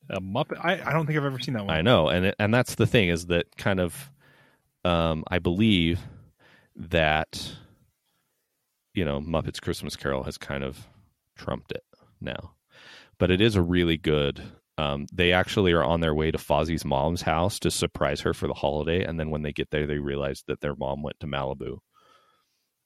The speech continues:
Speaker 2: And so they're like, "What?" <laughs> Anyway, it's, it's pretty funny. And they managed to, like, put every Christmas song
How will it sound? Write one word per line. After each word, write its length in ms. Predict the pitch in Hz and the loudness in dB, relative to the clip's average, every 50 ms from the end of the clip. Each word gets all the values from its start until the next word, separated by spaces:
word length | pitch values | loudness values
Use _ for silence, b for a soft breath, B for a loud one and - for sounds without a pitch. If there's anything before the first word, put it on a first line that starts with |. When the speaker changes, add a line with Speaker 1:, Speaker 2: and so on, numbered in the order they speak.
| _ _ - | _ _ 4
Speaker 2:
And 180 | - 156 151 120 | 4 4 6 6
so 180 | - 135 107 | 6 6 6
they're 160 | 95 92 90 | 6 6 4
like, 180 | 87 82 82 - | 4 2 2 0
"What?" 480 | - - 359 466 494 508 508 508 - - | -2 0 0 2 2 2 0 0 -2 -2
<laughs> 240 | - 196 - 180 - _ _ - | -2 2 2 2 0 _ _ -2
Anyway, 340 | 202 190 87 80 76 80 85 - | -2 0 0 0 0 -2 0 -2
it's, 180 | 98 - - - - | -4 -4 -4 -6 0
it's 160 | - 117 - - | 0 0 2 2
pretty 200 | - 98 82 78 | 0 2 2 2
funny. 220 | - 80 80 85 | 0 0 0 2
And 140 | 95 110 123 | 4 6 6
they 140 | 127 127 117 | 6 6 4
managed 520 | 127 120 117 123 127 127 127 117 - - | 4 4 4 6 6 6 4 4 2 2
to, 60 | - | 2
like, 220 | 104 101 95 90 - | 4 4 2 2 2
put 160 | - 101 - - | 2 2 2 2
every 280 | 85 80 80 80 80 | 0 0 0 0 -2
Christmas 420 | 76 - - 78 - - 73 73 - | -2 -2 -4 -4 -4 -4 -6 -6 -6
song 420 | - - 67 67 67 65 64 58 | -4 -4 -4 -4 -4 -6 -8 -12